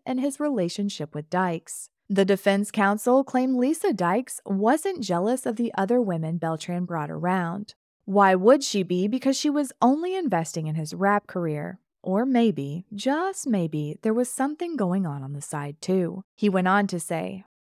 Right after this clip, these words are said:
"Was there some twisted, what do you call it, love triangle between them?" Yes, yes, but you're talking about Chuck Gorgeous. So was it a twisted love triangle, or was Dykes investing in Beltran's rap career?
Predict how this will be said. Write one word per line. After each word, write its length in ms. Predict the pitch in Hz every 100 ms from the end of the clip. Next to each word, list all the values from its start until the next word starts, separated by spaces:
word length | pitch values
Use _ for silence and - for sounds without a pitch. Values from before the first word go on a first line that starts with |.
| _
"Was 280 | 190 233 262
there 140 | 381
some 260 | 370 392 302
twisted, 540 | - 190 226 285 277 -
what 180 | 180 175
do 80 |
you 120 | 165 160
call 280 | 180 170
it, 140 | 160 -
love 360 | 180 165 180 202
triangle 440 | - 247 247 254
between 400 | 196 - 226 254
them?" 320 | 294 294 302 - _ -
Yes, 560 | 214 202 - - - - _
yes, 580 | 214 233 202 180 - -
but 280 | 190 220 -
you're 120 | 269
talking 480 | 359 - 202 202 254
about 360 | 247 180 170 -
Chuck 340 | - 151 -
Gorgeous. 720 | 185 196 185 170 - - - - _ _ -
So 220 | - 262
was 280 | 226 285 523
it 140 | 427
a 80 | 196
twisted 500 | - 277 - 240 175
love 240 | 170 185
triangle, 600 | - 254 254 262 269 277 -
or 80 |
was 240 | 269 302 240
Dykes 380 | 220 247 330 392
investing 540 | 285 175 196 - 233
in 140 | 220
Beltran's 540 | 156 151 151 151 151 -
rap 240 | 190 196
career? 540 | - 175 160 175 202